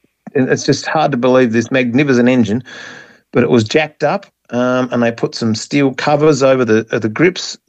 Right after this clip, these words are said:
um, the cleats, um, and they just had two big, basically, cable drums on each wheel,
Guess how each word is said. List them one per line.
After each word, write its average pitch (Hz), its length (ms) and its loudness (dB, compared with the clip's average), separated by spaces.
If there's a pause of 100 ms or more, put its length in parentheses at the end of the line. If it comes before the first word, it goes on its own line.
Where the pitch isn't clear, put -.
(160)
um, 120 440 -2
the 113 100 -4
cleats, - 500 0 (120)
um, 127 460 0 (120)
and 120 140 2
they 120 80 2
just 120 180 -2
had 120 200 0
two 147 220 4
big, 127 300 2
basically, 123 420 0
cable 147 380 0
drums 107 320 2
on 117 100 2
each 135 200 0
wheel, 123 380 2